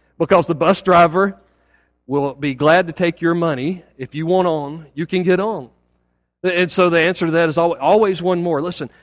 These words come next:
I, I love the idea that, that a church can be just electric and exciting and crowded and,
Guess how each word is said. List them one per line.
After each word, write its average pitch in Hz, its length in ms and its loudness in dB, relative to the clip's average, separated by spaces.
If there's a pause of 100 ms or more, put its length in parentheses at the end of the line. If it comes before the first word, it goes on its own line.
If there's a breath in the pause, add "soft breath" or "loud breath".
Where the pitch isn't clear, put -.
(120 soft breath)
I, 170 120 -4
I 175 160 2
love 185 280 4
the 151 100 -2
idea 156 400 0
that, 135 240 -8
that 143 140 -2
a 123 60 -8
church 175 280 -6
can 139 120 -10
be 147 120 -8
just 139 240 -10
electric 147 560 -2
and 131 120 -12
exciting 160 480 -4
and 117 120 -18
crowded 170 480 -4
and, 139 140 -12